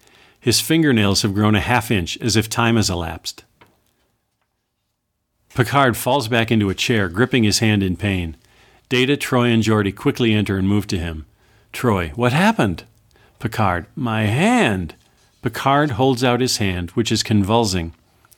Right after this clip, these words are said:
Troy takes out a medical tricorder and scans Picard's hand. Troy, off tricorder. "The cells in your hand are metabolizing at an incredible rate, almost fifty times normal."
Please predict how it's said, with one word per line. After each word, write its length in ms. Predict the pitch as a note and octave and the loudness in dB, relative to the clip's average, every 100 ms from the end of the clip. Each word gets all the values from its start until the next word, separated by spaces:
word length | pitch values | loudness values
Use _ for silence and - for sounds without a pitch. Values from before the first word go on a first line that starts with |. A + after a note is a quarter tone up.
| _ _ - | _ _ -8
Troy 260 | - C3+ | 0 0
takes 280 | C#3 C#3 - | 2 0 2
out 140 | C3 A#2+ | 2 2
a 20 | |
medical 340 | A#2 A2 B2 | 2 0 -2
tricorder 580 | - A#2 G#2 G#2 F2+ F#2 | 0 0 0 0 -2 -2
and 120 | F2+ | -4
scans 360 | - A2 G#2 - | -2 0 0 -2
Picard's 440 | A2 G#2 F#2 F2 | -4 -2 -2 -2
hand. 340 | F#2+ F2+ D#2+ - _ _ _ _ _ _ - | -4 -4 -6 -14 _ _ _ _ _ _ -10
Troy, 400 | - A#2 F#2 E2 | 0 2 0 -4
off 220 | - G#2+ - | -2 -2 0
tricorder. 600 | G#2 G2+ - F2+ E2 E2 _ _ _ _ _ _ - | -4 -4 -2 -4 -4 -10 _ _ _ _ _ _ -6
"The 100 | A#2 | -2
cells 360 | - F#3+ G#3+ | 0 0 0
in 120 | E3 | 0
your 140 | C3 A2+ | 2 2
hand 260 | B2 F#3+ | 2 0
are 60 | E3 | 0
metabolizing 800 | A#2+ A2+ D3+ F3+ A#2 G#2 G2 B2 | 0 0 -2 0 2 0 0 -2
at 80 | A#2+ | -2
an 120 | A#2+ | 0
incredible 540 | A#2+ - G3 F3 A2 | -2 -2 -2 0 0
rate, 320 | G#2 F3+ C#3+ - | -2 -2 -4 -2
almost 300 | C3+ C#3 - | -2 -2 -2
fifty 320 | G#3+ - C#3+ | -4 0 -2
times 340 | B2 A#2 A#2+ | 0 0 2
normal." 520 | A#2+ D#3+ F#3+ G#2 F2+ | 2 2 2 0 -4